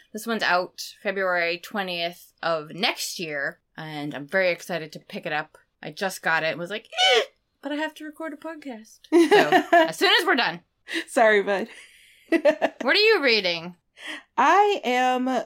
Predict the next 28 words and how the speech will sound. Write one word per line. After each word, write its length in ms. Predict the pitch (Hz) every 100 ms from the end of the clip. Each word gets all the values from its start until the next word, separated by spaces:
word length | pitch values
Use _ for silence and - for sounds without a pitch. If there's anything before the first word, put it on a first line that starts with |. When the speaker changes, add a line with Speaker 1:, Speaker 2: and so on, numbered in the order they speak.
| - 156
Speaker 2:
well, 440 | 208 214 196 190 -
I 140 | 226
am 400 | 233 220 208 185 - _ -
technically 640 | - 294 302 294 220 196
reading, 560 | 190 190 175 175 185 220
but 340 | 196 165 -
sort 300 | - - 208
of 220 | 196 180 214
held 380 | - 196 190
up 280 | - 220 175 _ _ -
thanks 300 | 185 190 -
to 180 | 185 170 _ _
the 200 | - 127 - -
library 460 | 190 185 156 139
hold 320 | 196 170 160 -
going 260 | 190 180
away. 380 | 180 170 151 214 - - - - _
Snow 380 | - - 247 247
Place 340 | 254 277 285
Like 200 | 240 220 -
L 180 | 208
A 300 | 156 113 226
by 280 | 294 202 190
Sierra 460 | 190 - 190 196 220
Simone 400 | - 214 196 190
and 180 | 165 175
Julie 300 | 196 190 202
Murphy. 680 | 180 107 190 208 233 269